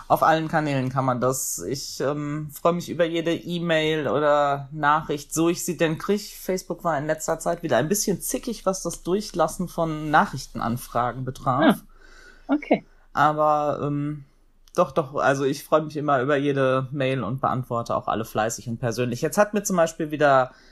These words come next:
Speaker 1: bei der Kreuzfahrtdiebe hat mir jetzt wieder ein älterer Herr, würde ich dem Namen nach schließen, geschrieben.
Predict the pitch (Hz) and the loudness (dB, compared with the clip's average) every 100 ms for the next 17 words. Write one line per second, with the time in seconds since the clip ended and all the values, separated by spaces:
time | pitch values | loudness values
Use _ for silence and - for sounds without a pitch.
0 | - - 147 147 - 165 - 143 135 143 | -12 0 2 2 2 0 2 -2 0 -4
1 | 139 135 139 143 123 - 135 131 123 73 | -2 -4 -2 -4 -4 -4 0 2 2 2
2 | 117 117 127 - - - - 127 147 131 | 0 -4 -6 -10 -20 -12 -2 0 0 2
3 | 127 143 180 127 101 117 101 107 - 107 | 2 2 4 2 0 -6 -8 -10 -6 -4
4 | 117 127 135 120 117 120 104 113 - - | -4 -6 -2 0 0 0 0 0 -2 -14
5 | - - - - - 120 - 127 - - | -18 -20 -20 -12 -4 -4 -2 -6 -8 -20
6 | - - - 139 - 117 120 | -20 -20 -10 -6 -2 -2 -2